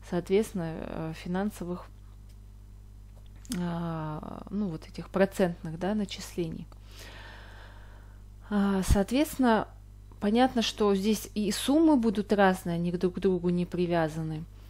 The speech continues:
И, ну, в общем, всё это в разные стороны идёт, поэтому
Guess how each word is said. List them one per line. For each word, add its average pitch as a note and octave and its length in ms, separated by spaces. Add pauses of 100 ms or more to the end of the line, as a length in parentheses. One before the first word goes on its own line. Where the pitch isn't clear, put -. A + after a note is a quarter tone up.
(300)
И, G#3 640
ну, G3+ 120
в E3+ 200
общем, E3+ 280
всё - 240
это F3 180
в F3 80
разные F3 380
стороны D#3+ 500
идёт, G#3+ 280
поэтому F3 580